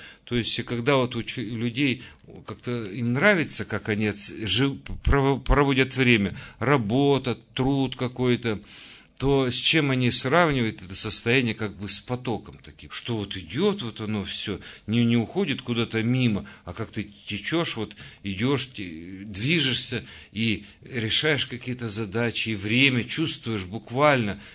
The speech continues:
как вот оно сквозь тебя вот это проходит, как разговор, человек, все через тебя, все. Вот поток — это не, даже не столько ты куда-то плывешь, сколько в тебе это все движется,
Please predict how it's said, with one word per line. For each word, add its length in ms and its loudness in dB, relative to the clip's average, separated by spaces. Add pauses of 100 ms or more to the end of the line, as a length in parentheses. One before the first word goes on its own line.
как 240 -2
вот 160 -6
оно 160 -4
сквозь 420 4
тебя 380 2
вот 180 -4
это 160 -10
проходит, 640 -6 (300)
как 240 -4
разговор, 760 2
человек, 720 0 (280)
все 440 4
через 440 0
тебя, 480 0
все. 440 0 (300)
Вот 180 -14
поток — 440 -2
это 320 -6 (300)
не, 260 0
даже 300 0
не 120 -2
столько 440 0 (260)
ты 120 0
куда-то 400 -2
плывешь, 600 -4 (220)
сколько 420 0
в 120 -8
тебе 500 2
это 220 0
все 260 2
движется, 840 -2